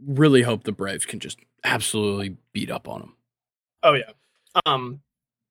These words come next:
Speaker 2: Twins, Guardians should be good. Um, uh, the Braves and Orioles is gonna be, I think that'll be an awesome game.
Speaker 1: Yeah, we've got Max Fried
Speaker 2: Awesome series.
Speaker 1: versus Dean Kremer on Friday.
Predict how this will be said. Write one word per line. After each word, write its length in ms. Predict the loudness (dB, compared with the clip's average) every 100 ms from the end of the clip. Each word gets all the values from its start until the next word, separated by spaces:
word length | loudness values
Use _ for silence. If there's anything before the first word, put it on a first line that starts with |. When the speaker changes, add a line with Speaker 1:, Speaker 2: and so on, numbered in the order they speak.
| 0
Speaker 2:
Twins, 380 | 2 2 0 0
Guardians 580 | 2 2 0 -2 -2 -2
should 220 | -4 -2
be 140 | -2
good. 500 | 2 4 4 2 -6 -4
Um, 480 | -2 -2 -4 -12 -18 _ _ _ _ _ _ -8
uh, 120 | -6
the 140 | -4 2
Braves 300 | 4 4 2
and 100 | -4
Orioles 460 | -2 0 0 -4
is 140 | -8 -8
gonna 160 | -8
be, 340 | -8 -8 -8 -12 _ _ _ _ _ 2
I 140 | 2
think 140 | 2
that'll 160 | 0 -2
be 100 | -4
an 120 | -6 -4
awesome 480 | 0 0 -2 -10 -14
game. 320 | -16 -16 _ _ _ _
Speaker 1:
Yeah, 320 | -2 0 0 -6 -10
we've 120 | -4
got 160 | 0 2
Max 320 | 2 0 0
Fried 260 | -2 0 0 0
Speaker 2:
Awesome 120 | -6
series. 120 | 0
Speaker 1:
versus 400 | 2 2 0 -4
Dean 380 | -4 -2 0 0
Kremer 580 | -2 -2 0 0 -4 -6 -14 _ _ _ _ _ _ _ _ _ -14
on 80 | -10
Friday. 460 | -4 -2 -2 -4